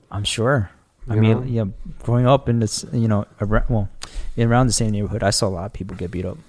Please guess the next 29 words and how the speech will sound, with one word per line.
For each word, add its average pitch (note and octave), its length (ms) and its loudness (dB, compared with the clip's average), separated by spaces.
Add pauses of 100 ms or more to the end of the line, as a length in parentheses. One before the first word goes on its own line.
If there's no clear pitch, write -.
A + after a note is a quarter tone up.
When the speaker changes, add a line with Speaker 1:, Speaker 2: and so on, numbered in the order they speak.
Speaker 1:
My A2 100 0
friends, G#2+ 440 -4 (420)
you G#2 80 -4
know, G2+ 40 -4
myself A2 500 0
included. A2+ 400 0 (100)
<laughs> - 80 -16
So, - 360 0 (520)
you A2 100 -4
know, G2 140 -2 (580)
I A#2 40 -10
get A2+ 200 2
it. G2 80 -2
Speaker 2:
Yeah. F#2+ 60 -10 (320)
Speaker 1:
I G2+ 60 -6
get G#2+ 200 0
it. G2 100 -4 (260)
Speaker 2:
Yeah. G#2 220 -6
Speaker 1:
People B2 180 0
take C#3 140 4
revenge. C3+ 460 0 (500)
Speaker 2:
People G#2 180 -4
Speaker 1:
So. G#2+ 40 -4
Speaker 2:
take A2 180 -6
revenge. G#2+ 400 -6
So G2 420 -12
people A2+ 220 -2
get G#2 200 -2
jumped. G#2+ 300 -4